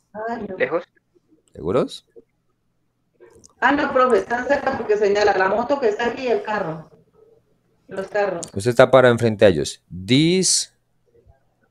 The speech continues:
Speaker 1: Ajá.
Speaker 3: motorcycle", o "This is a Suzuki motorcycle", and
Speaker 1: Motorcycle.
Speaker 3: "this", de
Speaker 1: Is
Speaker 3: pronto
Speaker 1: a
Speaker 3: les puede
Speaker 1: Suzuki.
Speaker 3: tener al ladito. "This".
Speaker 1: And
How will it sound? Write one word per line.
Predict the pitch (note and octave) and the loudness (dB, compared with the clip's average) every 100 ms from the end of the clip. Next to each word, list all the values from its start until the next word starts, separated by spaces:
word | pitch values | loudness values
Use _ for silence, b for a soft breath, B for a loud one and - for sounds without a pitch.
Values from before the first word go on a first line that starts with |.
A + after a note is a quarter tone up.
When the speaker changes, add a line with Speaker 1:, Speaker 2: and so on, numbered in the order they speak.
| _ - | _ -14
Speaker 1:
Ajá. | G3 G3 A2+ | -12 -2 2
Speaker 3:
motorcycle", | A#2 G#2+ - G2+ F2+ - G#2+ F#2 | 4 2 2 4 4 2 -2 -2
o | |
"This | D#2 B2+ C3 C3 | 0 -2 -2 -4
is | A#2 | 0
a | A#2+ A2+ | 0 0
Suzuki | - - C3+ C3 B2+ | -2 -6 -6 -6 -6
motorcycle", | B2 A#2 - F#2+ D2+ - F2+ - B B B - | -4 -6 -4 -4 -4 -8 -10 -10 B B B -8
and | A2+ A#2 G2 | -6 -4 -6
Speaker 1:
Motorcycle. | F#2+ - - - B2 B2 | -10 -12 -12 -10 -8 0
Speaker 3:
"this", | G3 F#3+ D3+ C#3+ G3 C4+ - - - - _ _ | 2 2 2 0 -2 -6 -8 -8 -10 -14 _ _
de | F2+ F#2 | -14 -8
Speaker 1:
Is | |
Speaker 3:
pronto | G#2+ G#2 | -6 0
Speaker 1:
a | A#2+ | 0
Speaker 3:
les | G2 | 0
puede | G2 | -4
Speaker 1:
Suzuki. | G2 F#2 | -2 -2
Speaker 3:
tener | F2 | -2
al | G2+ | -2
ladito. | F2 E2 - - | -2 -4 -14 -18
"This". | G2 A#2 B2+ D3+ - - | -8 -8 -8 -10 -12 -10
Speaker 1:
And | G#3+ A3 | -10 -10